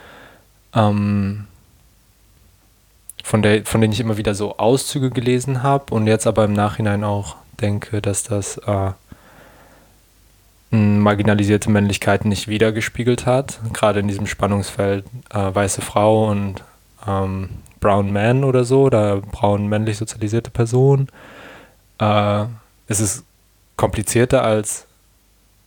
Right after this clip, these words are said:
ich bin die männlich gelesene Person, ich nehme alle Räume gerade ein und hab ein dominantes Redeverhalten und so, und, äh, was super ernst zu nehmen ist, aber nicht die einzige Analysekategorie, gerade wenn's um so positioniert,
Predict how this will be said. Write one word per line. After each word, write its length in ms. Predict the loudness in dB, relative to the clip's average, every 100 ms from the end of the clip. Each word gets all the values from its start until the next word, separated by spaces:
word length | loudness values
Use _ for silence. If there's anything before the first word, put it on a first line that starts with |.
| _
ich 240 | -6 -6 -2
bin 540 | 0 0 0 0 -2
die 80 | -2
männlich 300 | 0 0 -2
gelesene 400 | -2 -2 0 -2
Person, 400 | -2 -2 -2 -2
ich 240 | -4 -4
nehme 200 | -4 -2
alle 140 | 0 2
Räume 320 | 4 4 2
gerade 340 | 0 2 2
ein 380 | 2 0 0 -2
und 420 | -2 -6 -8 -12
hab 200 | -10 -10
ein 80 | -8
dominantes 500 | -8 -4 -4 -4 -4
Redeverhalten 640 | -2 -2 -2 -2 -2 -2 -4
und 160 | -6
so, 280 | -6 -6 -6
und, 300 | -6 -8 -12 -16 -20 -20 -20 -20 -20 -4
äh, 180 | 0 2
was 200 | 0 0
super 240 | 0 2
ernst 300 | 2 2 -2
zu 100 | -4
nehmen 260 | -2 -2 -2
ist, 180 | -2 -2
aber 200 | -2 -2
nicht 220 | -4 -4
die 60 |
einzige 380 | -2 -2 -2 0
Analysekategorie, 1080 | 0 2 2 0 0 -2 -2 -4 -4 -4 -4
gerade 320 | -4 -6 -2
wenn's 280 | -2 -4 -4
um 320 | -2 0 -2 -8 -18 -20 -18 -4
so 180 | 2 2
positioniert, 600 | 2 0 0 2 2